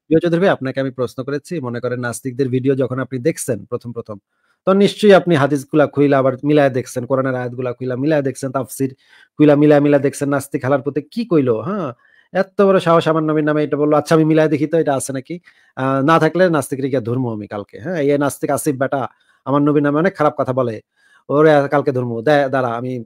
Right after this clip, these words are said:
বইটা একটু বাইর করে নিই। তারপর মনে করেন আপনি বইটা খুইলা যাচাই করে দেখলেন, হ্যাঁ? এই যে, এই যে যাচাই করে দেখলেন যে নাস্তিক একটা কথা কইলো আর বিশ্বাস করলেন না, আপনি যে যাচাই করলেন, পদ্ধতিটা হচ্ছে আপনি মূল বইটা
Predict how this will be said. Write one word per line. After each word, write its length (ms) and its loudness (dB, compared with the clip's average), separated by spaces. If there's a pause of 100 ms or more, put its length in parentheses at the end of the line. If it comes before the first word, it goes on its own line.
(160)
বইটা 240 6
একটু 160 0 (280)
বাইর 180 -2
করে 160 -4
নিই। 140 -16 (340)
তারপর 220 4
মনে 200 4
করেন 160 4
আপনি 180 0
বইটা 280 2
খুইলা 280 0 (240)
যাচাই 300 0
করে 160 -2
দেখলেন, 420 -2
হ্যাঁ? 200 -8 (360)
এই 100 6
যে, 100 6
এই 100 10
যে 100 4
যাচাই 320 2
করে 160 2
দেখলেন 320 2
যে 120 4
নাস্তিক 320 -2
একটা 180 -2
কথা 220 -2
কইলো 220 -2
আর 80 2
বিশ্বাস 300 -4
করলেন 260 -4
না, 120 -6
আপনি 200 -6
যে 80 -2
যাচাই 280 -2
করলেন, 380 2
পদ্ধতিটা 440 -4 (400)
হচ্ছে 200 -2
আপনি 160 0
মূল 220 2
বইটা 260 2